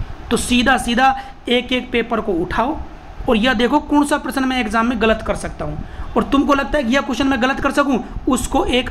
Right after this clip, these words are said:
अलग कॉपी में नोट कर लो। जूनियर इंस्ट्रक्टर के पेपर को सोल्व करो, तुम्हें लगता है, "यार, ये पाँच question मैं भूल सकता हूँ", एक copy में note कर लो। Wireman का paper solve करो, "यार, ये दस question मैं नहीं जानता या मैं exam में गलत कर सकता हूँ", उनको लिख लो। सीआईटीएस वाला लिख लो।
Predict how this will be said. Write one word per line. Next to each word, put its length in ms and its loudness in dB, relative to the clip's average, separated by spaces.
अलग 320 2
कॉपी 280 -2
में 120 -2
नोट 260 -2
कर 140 -6
लो। 200 -6
जूनियर 340 4
इंस्ट्रक्टर 400 -2
के 80 0
पेपर 280 0
को 100 0
सोल्व 240 2
करो, 220 0
तुम्हें 180 6
लगता 240 2
है, 60 4
"यार, 80 -2
ये 160 0
पाँच 300 2
question 260 -2
मैं 220 2
भूल 180 4
सकता 260 -4
हूँ", 400 -4
एक 180 2
copy 220 2
में 80 2
note 180 0
कर 140 -2
लो। 140 -4
Wireman 480 4
का 80 -2
paper 260 -2
solve 220 0
करो, 240 0
"यार, 120 4
ये 180 2
दस 180 0
question 260 -2
मैं 120 2
नहीं 160 2
जानता 300 2
या 100 2
मैं 160 0
exam 300 2
में 120 2
गलत 180 2
कर 80 -4
सकता 140 -4
हूँ", 80 -2
उनको 200 4
लिख 180 2
लो। 140 -4
सीआईटीएस 580 2
वाला 180 2
लिख 200 -2
लो। 160 -4